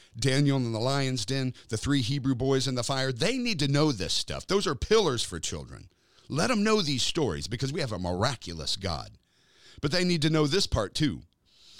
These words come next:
John three sixteen needs to be a foundational pillar in their lives. I was raised with this idea that God was always out to get me. I didn't have light on this as a younger man.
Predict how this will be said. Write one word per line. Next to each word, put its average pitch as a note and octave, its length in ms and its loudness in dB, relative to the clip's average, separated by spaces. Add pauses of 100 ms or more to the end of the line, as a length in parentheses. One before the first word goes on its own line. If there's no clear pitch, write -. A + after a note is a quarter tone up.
(120)
John C3+ 300 0
three C3 180 -2
sixteen B2+ 580 0
needs G#2 200 -4
to F#2 80 -8
be G2 100 -2
a F#2+ 60 0
foundational G2 640 -2
pillar F#2 280 -4
in D#2+ 120 -2
their G2 180 0
lives. B1+ 400 -10 (1080)
I G3 220 -2
was A#3 240 -2
raised D3+ 480 2
with B2 160 -4
this - 260 -2
idea A#2 500 0
that G#2 200 -6
God A2 280 0
was F#2 140 -2
always F2+ 300 -2
out D#2+ 220 -4
to - 100 -8
get D#2+ 260 -6
me. C2 280 -12 (1080)
I D#3+ 80 0
didn't A3+ 200 2
have F3+ 180 0
light D#3+ 200 2
on G#2+ 140 -2
this F2+ 180 -2
as E2 120 -4
a E2 40 -4
younger D#2+ 340 -6
man. C#2+ 360 -8